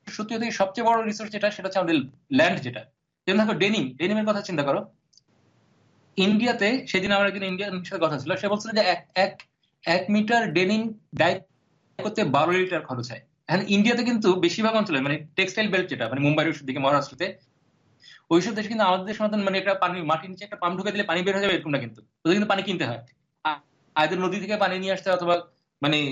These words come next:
এই ওয়াসা থেকে কিনতে হয়, কিছু না কিছু একটা ব্যবস্থা করতে হয়। বলছে যে তোমাদের এখানে যে ডেনিম যে বা-, না বাড়ার কোনো কারণে, কারণ আমাদের দেশে পুরা দেশটাই পানির উপরে। আমরা মনে করো বারো লিটার পানি যদি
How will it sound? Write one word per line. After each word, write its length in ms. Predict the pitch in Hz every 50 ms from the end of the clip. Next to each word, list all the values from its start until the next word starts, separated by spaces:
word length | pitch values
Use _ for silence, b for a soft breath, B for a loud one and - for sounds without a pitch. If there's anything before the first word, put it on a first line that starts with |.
| 131 - _ _ _ _ _ _ _ _ _ -
এই 120 | - 147 143 139
ওয়াসা 200 | 156 151 - 180
থেকে 180 | 165 185 180 185
কিনতে 160 | 190 170 175
হয়, 100 | 175 - -
কিছু 100 | - 214
না 60 | 208 208
কিছু 120 | - 208
একটা 140 | 214 - 151
ব্যবস্থা 180 | 147 139 143 123
করতে 120 | 117 120 110
হয়। 100 | - - _ _ _ _ _ _
বলছে 160 | 180 170 226 226
যে 60 | 220 214
তোমাদের 260 | 202 208 220 214 233 233 233 233 _ _ _ _ _ _ _ -
এখানে 260 | 240 226 214 226 240 226 226
যে 40 | 214 151
ডেনিম 220 | 175 185 190 208 214 214
যে 60 | 214 156 143
বা-, 140 | 160 165 147 156
না 60 | 175 170
বাড়ার 160 | 196 202 202 208
কোনো 100 | 208 202 -
কারণে, 180 | 165 139 127 123 127
কারণ 140 | 175 180 180
আমাদের 160 | 190 202 196 190 220
দেশে 140 | 220 233 226 226 -
পুরা 180 | 240 240 240
দেশটাই 300 | 220 220 214 220 233 226 208
পানির 200 | 196 185 180 170
উপরে। 160 | - - - - _ _ _ _ _ _ _ _ _ _ _ _ -
আমরা 200 | 151 170 185 220 226 214
মনে 120 | 214 214
করো 120 | 214 220 156 175
বারো 120 | 185 208 214
লিটার 200 | 208 233 233 233
পানি 100 | 226 226 226 233
যদি 120 | 208 233